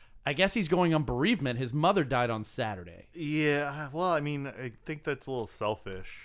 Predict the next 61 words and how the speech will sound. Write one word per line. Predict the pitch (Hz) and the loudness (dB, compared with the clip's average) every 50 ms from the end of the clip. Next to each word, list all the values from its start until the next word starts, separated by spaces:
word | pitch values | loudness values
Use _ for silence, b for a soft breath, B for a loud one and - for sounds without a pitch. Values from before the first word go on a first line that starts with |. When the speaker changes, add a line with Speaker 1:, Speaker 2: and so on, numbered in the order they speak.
| - - | -6 -2
Speaker 1:
<laughs> | - 117 - - | -2 -2 -2 -2
Speaker 2:
for | - 110 104 98 | -8 -8 -8 -6
him, | 98 101 98 98 | -8 -8 -10 -10
and | - 113 117 117 113 104 104 | -10 -10 -8 -8 -10 -10 -10
just | 104 120 110 - - | -8 -8 -8 -6 -4
in | 123 120 117 117 | -4 -2 -2 -2
mid-season | 117 120 110 104 - - 110 98 101 101 101 101 92 92 87 | -2 -4 -4 -6 -8 -8 -8 -8 -8 -8 -8 -8 -8 -8 -10
to, | - - 95 92 90 92 90 90 87 _ - | -10 -10 -8 -8 -8 -8 -10 -12 -14 _ -10
to | - 113 | -6 -4
leave | 107 107 107 104 | -4 -4 -4 -6
the | - 95 | -8 -12
team | - - 117 113 110 | -10 -6 -4 -4 -4
like | 104 98 95 90 - | -4 -6 -8 -8 -8
that. | 98 90 87 87 87 90 | -10 -8 -8 -6 -2 2
Speaker 1:
Dave's | 143 143 147 - | 4 4 4 4
Dodger | - 156 139 139 120 131 | 2 2 2 2 0 -2
Talk | - 131 117 107 - | -2 -2 -2 -2 -2
takes. | - 131 110 117 147 - - - | -4 -4 -4 -4 -4 -6 -4 0
Speaker 2:
Uh, | 131 139 147 139 135 135 | 4 6 8 8 8 8
no, | 135 143 139 135 120 | 6 4 4 4 4
very | 113 135 131 139 | 4 2 2 4
much | 165 170 160 156 | 4 4 4 2
so. | - - - 120 107 - - 175 - | 2 -2 -2 -2 2 6 8 10 10
Speaker 1:
He's | 220 220 196 | 10 10 8
doing | 202 - 269 311 311 285 294 294 214 | 8 6 10 10 12 12 10 10 8
one | 208 214 226 233 | 10 10 10 10
more | 226 214 214 | 10 8 8
Speaker 2:
Look. | 214 - | 8 6
Speaker 1:
start, | - - - 175 190 294 233 214 160 147 | 4 4 6 8 10 10 10 8 8 8
Speaker 2:
<laughs> | 202 240 208 - - - - - - - - - | 10 10 10 8 6 2 -16 -20 -20 0 6 8
Speaker 1:
and | 214 226 220 | 10 10 10
it's | 226 180 - | 8 6 6
not. | 190 208 214 226 233 185 | 4 4 4 4 4 2
We | 165 220 | 4 8
don't | 214 269 269 220 | 8 8 8 8
know | 214 220 220 190 | 6 6 6 6
how | 175 170 | 4 4
long | 156 151 143 143 | 4 4 4 2
he's | 135 131 123 117 | 2 0 -2 -2
gonna | 131 123 | -2 -2
be | 117 120 | -2 0
gone. | 117 120 110 104 104 | 0 0 0 0 -2
Maybe | 113 127 143 156 170 | -2 0 0 2 2
it'll | 165 175 180 | 2 2 2
be | 165 196 190 | 0 2 2
a | 190 190 | 2 4
week. | 190 202 208 196 - - | 4 4 2 0 0 4
Maybe | 165 202 | 8 10
Speaker 2:
We | 240 262 240 | 12 12 12
Speaker 1:
it'll | - | 12
be | - | 12
Speaker 2:
don't | 185 185 196 220 240 | 12 12 12 12 12
know | 240 247 262 247 | 12 12 12 12
how | 233 254 | 12 12
long | 254 240 220 233 254 277 294 | 12 12 12 12 12 12 12
he's | 294 226 180 131 | 10 8 8 8
gonna | - 156 147 135 131 | 8 8 8 8 6
be | 117 127 113 | 4 2 2
gone. | 110 135 135 131 120 117 101 95 98 107 135 | 4 4 6 6 4 4 2 -2 -4 -2 2
<laughs> | |
And | 160 143 127 139 131 | 2 2 2 2 -2